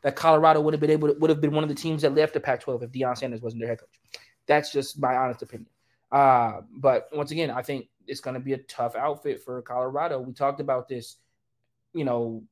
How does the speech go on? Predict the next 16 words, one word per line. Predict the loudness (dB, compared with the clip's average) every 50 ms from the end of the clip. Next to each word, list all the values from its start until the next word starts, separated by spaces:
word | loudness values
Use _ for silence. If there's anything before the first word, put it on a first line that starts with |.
| _ _ _ _ -8
at | -6 -6 -6 -8
the, | -10 -8 -8 -8
during | -6 -6 -6 -4 -4
the | -6
preseason. | -6 -6 -8 -8 -6 -8 -10 -8 -8 -10 -10 -12 _ _ _ _ _ _ _ _ _ _ _ -16
Dude, | -8 -4 -2 -2 -2 -2 -6
they | -6 -6 -6
have, | -6 -4 0 2 4 4 4 2 -2 -8 -12
the | -12 -12
trenches | -10 -8 -8 -8 -6 -4 -6 -6 -4
are | -4 -4 -4 -4
horrible. | -6 -12 -16 -10 -6 0 4 4 4 4 2 0 -6 -8
They're | -6 -6 -6
not | -6 -4 -2 -2 -2 -2 -4 -8
good | -6 -4 -4 -2 -4 -4 -6
enough. | -6 -6 -4 -4 -6 -6 -8